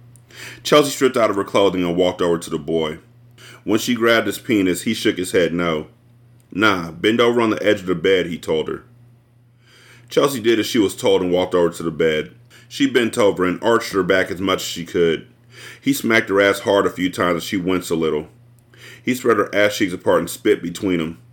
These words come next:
Before Chelsea could say anything, she felt a burning sensation as the boy penetrated her ass. "Oh my gosh!" Chelsea screamed. He forcefully pounded her away as Chelsea screamed in pain.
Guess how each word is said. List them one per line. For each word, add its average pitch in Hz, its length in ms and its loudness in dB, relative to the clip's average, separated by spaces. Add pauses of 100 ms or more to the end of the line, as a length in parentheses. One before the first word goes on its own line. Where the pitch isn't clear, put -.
(480)
Before 127 300 0
Chelsea 127 340 0
could 107 100 0
say 113 180 4
anything, 123 520 0
she 135 200 -2
felt 113 220 0
a 98 40 -2
burning 104 360 2
sensation 98 600 0
as 85 100 -4
the 90 80 -4
boy 95 240 2
penetrated 90 600 0
her 82 220 0
ass. 76 420 -6 (800)
"Oh 349 240 2
my 135 200 2
gosh!" 175 800 -2 (180)
Chelsea 95 360 0
screamed. 87 560 -4 (440)
He 143 160 2
forcefully 117 560 0
pounded 101 380 -2
her 90 60 0
away 90 280 2
as 90 120 -4
Chelsea 104 320 -2
screamed 95 360 -2
in 82 80 -4
pain. 85 460 -4